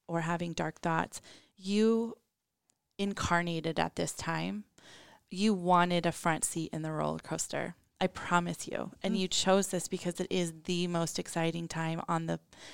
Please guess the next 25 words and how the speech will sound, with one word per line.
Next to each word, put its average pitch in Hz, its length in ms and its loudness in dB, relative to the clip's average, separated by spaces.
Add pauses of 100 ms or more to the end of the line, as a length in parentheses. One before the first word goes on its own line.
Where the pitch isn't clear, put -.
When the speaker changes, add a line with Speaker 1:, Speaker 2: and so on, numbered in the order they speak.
(240)
Speaker 1:
h-, - 80 -20 (220)
planet's 175 540 -2
history. 220 640 0 (760)
And 170 320 2 (260)
you 185 220 2
are 170 360 6
strong 160 380 2
enough 151 420 -4
to 170 140 -2
get - 220 -4
through 156 240 -2
it. 220 200 0 (600)
But 208 100 4
Speaker 2:
Mm-hmm. 190 80 0
Speaker 1:
just 190 160 0
continue 202 500 0
to 185 120 0
do 185 260 0
things 165 500 -4
that 156 400 2
will 165 240 -2
make 165 260 -2
you 156 80 -4
feel 180 260 0
better. 165 400 -4